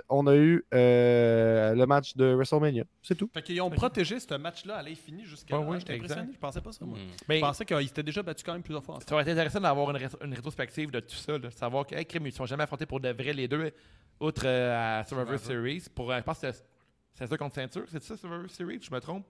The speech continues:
Speaker 2: Ah, peut-être, ouais.
Speaker 3: Ils ont défendu l'honneur de Roy de SmackDown,
Speaker 2: Ah, peut-être, ouais.
Speaker 3: celle auquel il tient vraiment beaucoup une fois par année, là.
Speaker 2: Mhm.
Speaker 4: Ouais, mais ça, mais
Speaker 2: Ah,
Speaker 4: une
Speaker 2: mais
Speaker 4: fois
Speaker 2: c'est
Speaker 4: par année,
Speaker 2: intéressant.
Speaker 4: c'est
Speaker 2: En tout cas, c'est une statistique qu'on devrait ramener peut-être, euh, plus
Speaker 3: Ouais.
Speaker 2: souvent à savoir, hey, euh, by the way, c'est-tu la première fois ces deux-là ou pas ?
Speaker 4: Gab, est-ce qu'on a des
Speaker 1: Mhm.
Speaker 4: commentaires ?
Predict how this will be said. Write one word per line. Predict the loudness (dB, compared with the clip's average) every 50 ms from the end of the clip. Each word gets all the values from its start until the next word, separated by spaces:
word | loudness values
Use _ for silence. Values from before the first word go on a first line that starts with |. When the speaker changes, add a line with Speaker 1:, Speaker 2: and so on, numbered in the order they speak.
| -20 _ _ -18
Speaker 2:
Ah, | -16 -16 -16
peut-être, | -16 -16 -16 -18 -16 -16
ouais. | -10 -4
Speaker 3:
Ils | -4
ont | -2
défendu | 0 0 0 0 0 0 0 2
l'honneur | 4 4 4 6 6 4 6
de | 4 4
Roy | 4 4 4 4
de | 2 0
SmackDown, | -2 -2 -6 -4 0 0 0 0 -2 -6 -8
Speaker 2:
Ah, | -10 -10 -12 -12
peut-être, | -14 -16 -16 -16 -14
ouais. | -8 -2
Speaker 3:
celle | 2 2 4 4 2 2
auquel | 0 -2 0 0 0 0
il | 0
tient | -4 -6 -4 -4
vraiment | -2 -2 -2 -2 -2
beaucoup | -2 -2 -4 -4 -2 -2 -4 -2 -2
une | -6 -6
fois | -2 0 0 0 0
par | 2 0 0 0
année, | 0 -4 -4 -6 -8
là. | -8
Speaker 2:
Mhm. | -10 -10 -12 -14 -14 -14 -14 -10 -6 -6
Speaker 4:
Ouais, | -4 -4
mais | -6 -8
ça, | -12 -12
mais | -12 -10 -12 -12 -14 _ _ _ _ _ _ _ _ -12 -8
Speaker 2:
Ah, | -6 -4
Speaker 4:
une | -2
Speaker 2:
mais |
Speaker 4:
fois | 0
Speaker 2:
c'est | 0
Speaker 4:
par | 2 2
année, | 2 2
Speaker 2:
intéressant. | 0 0
Speaker 4:
c'est | -2
Speaker 2:
En | -2
tout | -2 -2
cas, | -6 -8
c'est | -8
une | -8 -10
statistique | -10 -10 -12 -12 -12
qu'on | -10 -10
devrait | -8 -8 -10 -10
ramener | -8 -10 -10 -10 -10 -10
peut-être, | -10 -12 -12 -12 -12 -12 -8 -6
euh, | -6 -6
plus | -4 -6 -8
Speaker 3:
Ouais. | -8
Speaker 2:
souvent | -6 -6 -6 -4
à | -4
savoir, | -4 -6 -6 -6 -6 -6 -8
hey, | -10 -12
euh, | -12 -10
by | -10 -10 -10
the | -10
way, | -10 -12
c'est-tu | -12 -14 -14 -16
la | -14
première | -12 -10 -10 -10 -12
fois | -14
ces | -18 -16 -14
deux-là | -14 -12 -12 -14 -14
ou |
pas ? | -16 -18 -12 -6
Speaker 4:
Gab, | -2 0 0
est-ce | 0 2
qu'on | 2 0
a | 0
des | 2 2
Speaker 1:
Mhm. | 2
Speaker 4:
commentaires ? | 2 2 2 0 0 -2 -6